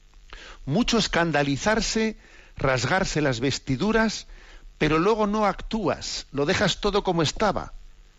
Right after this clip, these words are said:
De esto hay mucho. Me lamento, me lamento, ¿eh? Me lamento, esto no sé qué, no puede ser. Ya, cuanto más te lamentes, menos haces. ¿Eh? Todo esto es típico. Al final,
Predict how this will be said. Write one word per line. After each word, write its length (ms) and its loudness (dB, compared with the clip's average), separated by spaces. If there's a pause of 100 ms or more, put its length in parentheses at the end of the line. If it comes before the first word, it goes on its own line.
(340)
De 120 -2
esto 180 0
hay 60 4
mucho. 400 0 (580)
Me 240 -2
lamento, 800 2
me 140 2
lamento, 840 0
¿eh? 240 0 (300)
Me 140 2
lamento, 580 2
esto 300 0
no 80 0
sé 160 0
qué, 260 2
no 120 0
puede 260 2
ser. 200 2
Ya, 220 2 (260)
cuanto 360 0
más 200 2
te 120 2
lamentes, 500 2
menos 400 2
haces. 560 -2 (880)
¿Eh? 140 -4 (340)
Todo 140 -4
esto 320 2
es 60 -2 (120)
típico. 540 -2 (800)
Al 160 -2
final, 400 2